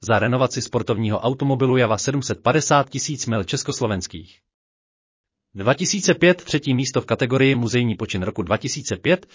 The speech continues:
za projekt vysoušení archiválií postižených povodní roku dva tisíce dva ruční metodou na vysoušecím pracovišti Národního technického muzea.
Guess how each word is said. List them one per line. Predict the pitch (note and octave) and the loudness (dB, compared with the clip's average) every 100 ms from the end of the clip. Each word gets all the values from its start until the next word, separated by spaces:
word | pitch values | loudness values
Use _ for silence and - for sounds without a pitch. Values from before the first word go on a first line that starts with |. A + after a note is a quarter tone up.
| - | -12
za | - D3+ | -2 0
projekt | - G3 G3 D3+ | 4 4 4 -2
vysoušení | D3+ E3+ D#3+ D#3+ D3+ | 0 0 2 0 0
archiválií | - C#3+ D#3 D3 C#3+ C3 | -2 0 2 4 4 0
postižených | C3 C3 - A#2+ C#3 - | -2 -6 -2 0 0 0
povodní | - A2+ A#2+ A2 | -2 0 0 2
roku | A2+ - | 0 -2
dva | F2 - | -2 -2
tisíce | D3 - C3+ C3+ | -2 -6 -2 0
dva | A#2+ | 2
ruční | B2+ B2 A2+ F#2 | 0 0 -2 -2
metodou | G#2 C#3+ C3+ | 0 2 2
na | A#2+ | 2
vysoušecím | A2 - B2+ B2+ - G2+ | 0 -2 -2 -4 -4 -2
pracovišti | A2+ - A#2+ A#2 B2+ | -2 0 -2 -2 0
Národního | G#2+ A2 A#2 B2 A2+ | 2 2 2 2 0
technického | A2+ A#2 A2 - A2+ A#2 | 0 -2 -4 0 0 0
muzea. | A2+ F#2+ D2 | -2 -4 -8